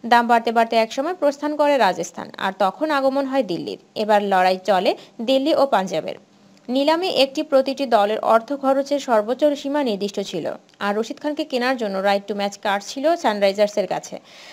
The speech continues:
তাই অন্যান্য ফ্র্যাঞ্চাইজিগুলোও সুযোগ বুঝে দাম বাড়াতে থাকে,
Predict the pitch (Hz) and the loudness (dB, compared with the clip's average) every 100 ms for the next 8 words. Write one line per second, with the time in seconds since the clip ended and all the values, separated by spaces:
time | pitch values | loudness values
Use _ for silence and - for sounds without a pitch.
0 | - 294 277 277 302 330 330 285 277 294 | -2 4 6 4 2 -2 0 0 2 4
1 | 294 285 226 208 247 277 269 254 285 269 | 2 2 -2 0 2 0 0 0 -2 -2
2 | 294 302 233 214 214 208 208 214 269 220 | -2 0 2 0 2 2 2 2 -2 -4
3 | - | -4